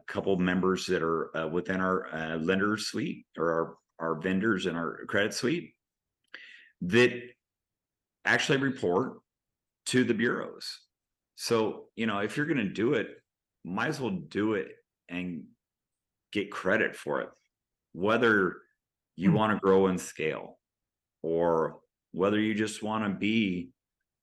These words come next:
Speaker 1: by yourself or have, uh, two or three, uh,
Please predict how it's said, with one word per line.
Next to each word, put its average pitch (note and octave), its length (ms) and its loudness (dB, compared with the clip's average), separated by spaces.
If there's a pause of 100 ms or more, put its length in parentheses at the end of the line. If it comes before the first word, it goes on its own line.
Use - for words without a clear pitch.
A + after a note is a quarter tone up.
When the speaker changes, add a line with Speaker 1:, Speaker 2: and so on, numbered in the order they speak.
(540)
Speaker 1:
by G2 140 0
yourself G2 760 -2
or D#2+ 640 -2
have, F#2 400 -2 (140)
uh, D#2 360 -2 (400)
two G#2 160 2
or F#2 140 6
three, F2+ 580 0
uh, D#2+ 140 -4